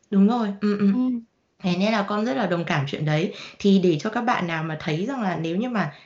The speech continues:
Speaker 1: cái gì mà mình thích, nhưng mà nghe thấy người khác nói là thấy nó vất ý, thì
Speaker 2: <laughs>
Speaker 1: phải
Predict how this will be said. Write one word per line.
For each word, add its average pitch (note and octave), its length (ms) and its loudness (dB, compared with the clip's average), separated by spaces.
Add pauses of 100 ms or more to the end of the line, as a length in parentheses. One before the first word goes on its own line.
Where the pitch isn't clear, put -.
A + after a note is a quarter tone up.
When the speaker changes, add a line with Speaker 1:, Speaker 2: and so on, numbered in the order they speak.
Speaker 1:
cái E3 160 0
gì A3+ 120 0
mà A3+ 60 2
mình E3+ 200 4
thích, F4+ 240 0 (140)
nhưng G3+ 140 2
mà F3+ 60 0
nghe A3+ 440 4
thấy F3+ 100 0
người G3 200 4
khác D#4+ 260 -2
nói F#3 260 2
là A3+ 180 2
thấy E3 100 -4
nó D#3+ 100 -6
vất D4 220 0
ý, F#4 100 -2 (540)
thì G3+ 60 -2
Speaker 2:
<laughs> F#3+ 80 -4
Speaker 1:
phải D#3+ 140 -6